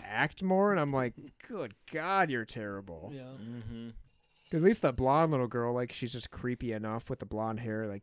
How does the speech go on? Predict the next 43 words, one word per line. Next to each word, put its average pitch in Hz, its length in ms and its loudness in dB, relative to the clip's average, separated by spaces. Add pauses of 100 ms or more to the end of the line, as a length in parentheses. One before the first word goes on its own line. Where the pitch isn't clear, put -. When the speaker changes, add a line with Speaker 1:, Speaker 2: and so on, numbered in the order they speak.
(100)
Speaker 1:
"They're 127 240 -2
here." 240 840 -2
Like 165 320 -10 (420)
Speaker 3:
Exactly. 87 580 -20 (300)
Speaker 2:
It 139 60 -4
didn't 165 180 2
really 170 200 0
have 143 160 0
to - 100 -8
emote. 117 500 -4
It 123 60 -12
was 117 180 -8
all 117 180 -2
kind 117 260 -6
of, 98 120 -8 (400)
like, 104 180 -12
when 107 140 -6
she - 200 -8
was 92 180 -10
gone, 92 180 -6
Speaker 1:
I 170 80 6
do 190 140 4
Speaker 2:
it 233 40 4
Speaker 1:
like 196 160 8
Speaker 2:
was 196 100 -6
Speaker 1:
to, 165 200 2
Speaker 2:
all 101 140 -8 (180)
Speaker 1:
I 156 100 2
do 175 140 2
like 156 200 6
the 143 60 -2
Craig 139 260 0
T. 139 100 -6
Nelson 123 320 -2
with 117 100 -8
the 117 60 -8
neighbor 113 400 -6
too, 120 240 -8
like 117 160 -8
the 104 100 -8
whole 107 160 -6
remote 104 460 -8
thing. 113 420 -8